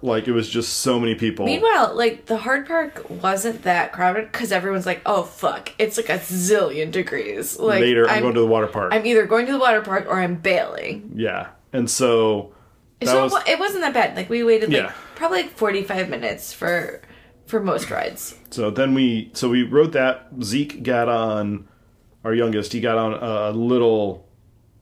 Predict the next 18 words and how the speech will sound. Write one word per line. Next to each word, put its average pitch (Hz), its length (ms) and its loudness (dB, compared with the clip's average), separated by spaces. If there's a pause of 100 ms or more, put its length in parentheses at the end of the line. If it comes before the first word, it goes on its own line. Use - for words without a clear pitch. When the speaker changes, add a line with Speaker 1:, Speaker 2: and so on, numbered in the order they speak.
(1040)
Speaker 1:
little 127 260 4
slide 113 340 0
that 104 140 -2
he 127 140 -2
could 87 140 -12
get 104 160 0
on 101 320 0
real 107 160 2
quick, 107 380 0
and 104 280 -4 (440)
the 110 140 0
other 107 140 2
two 107 300 0
hung 110 180 0
up 104 180 -2
their 98 260 -2
life 101 240 -2
jackets. 92 540 -4